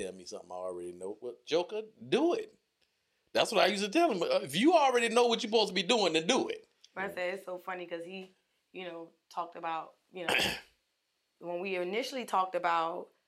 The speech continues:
Speaker 2: I was always down for counseling, just to throw it out there. Um, but when we initially talked about counseling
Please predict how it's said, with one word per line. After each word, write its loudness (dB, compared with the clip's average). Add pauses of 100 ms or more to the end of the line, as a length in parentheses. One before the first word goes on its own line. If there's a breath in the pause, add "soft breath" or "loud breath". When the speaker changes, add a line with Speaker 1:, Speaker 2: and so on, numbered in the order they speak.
(440)
Speaker 2:
I 6
was 0
always 2
down 2
for -10
counseling, -8
just -20
to -20
throw -2
it -4
out -4
there. -20 (400 loud breath)
Um, 2
but -2
when -4
we -4
initially -6
talked 0
about -2
counseling -6